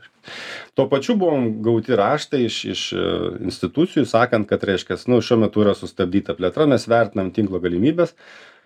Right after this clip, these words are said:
Iki rugsėjo pirmosios viskas bus išspręsta ir mes tęsim projektų įgyvendinimą.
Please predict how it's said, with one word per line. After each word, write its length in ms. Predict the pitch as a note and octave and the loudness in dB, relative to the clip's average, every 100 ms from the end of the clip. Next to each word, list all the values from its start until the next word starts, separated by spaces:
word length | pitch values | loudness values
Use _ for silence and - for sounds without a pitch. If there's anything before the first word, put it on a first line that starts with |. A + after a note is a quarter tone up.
| _ _ - | _ _ 0
Iki 260 | E3+ F3+ D#3 | 0 4 2
rugsėjo 380 | - D3+ C#3 - | 2 2 2 2
pirmosios 680 | G#2 G#2 C#3+ E3 A3+ A3 - _ _ A2+ | 2 4 4 2 -2 -2 -16 _ _ -2
viskas 340 | B2 A#2+ G#2 | 0 2 2
bus 180 | G#2+ G#2+ | 0 -4
išspręsta 480 | - A#2 C#3+ - C3+ | -2 2 2 2 0
ir 80 | |
mes 200 | A2+ G#2 - | 2 2 2
tęsim 340 | A2 A#2+ A2 | 0 0 -6
projektų 440 | G2 F#2 F2 - | 0 0 -2 -8
įgyvendinimą. 320 | F2+ D2+ C#2+ | -10 -10 -12